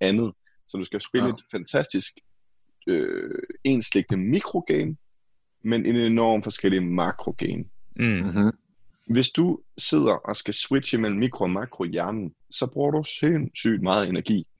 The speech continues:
Speaker 1: Selvfølgelig gør man det. Altså, vi har alle sammen siddet og prøvet at spille, øh, Counter-Strike en hel dag, eller lol en hel dag, eller alt muligt andet.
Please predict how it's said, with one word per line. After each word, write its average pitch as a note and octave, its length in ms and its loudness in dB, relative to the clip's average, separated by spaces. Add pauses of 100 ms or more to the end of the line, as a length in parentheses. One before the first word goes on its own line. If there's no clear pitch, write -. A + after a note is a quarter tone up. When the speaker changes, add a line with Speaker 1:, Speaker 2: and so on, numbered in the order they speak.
(280)
Speaker 1:
Selvfølgelig D#3+ 260 2
gør D#3 100 2
man B2+ 120 -4
det. D#3 220 -2
Altså, - 140 -8
vi G#2+ 60 2
har G#2 80 6
alle D3+ 140 4
sammen G2 220 0
siddet G#2+ 180 0
og G2 120 -2
prøvet G2 140 0
at - 40 -4
spille, E2+ 240 -4 (280)
øh, E2+ 260 -4
Counter-Strike G2+ 400 -4
en F#2 80 -4
hel F2+ 120 -2
dag, C3 320 2
eller E2+ 180 -2 (360)
lol A#2+ 320 4
en G#2 100 -2
hel A2 240 -2
dag, G#2+ 120 0
eller E2+ 140 -2
alt E2+ 140 -2
muligt F2+ 240 -2
andet. A#2+ 260 4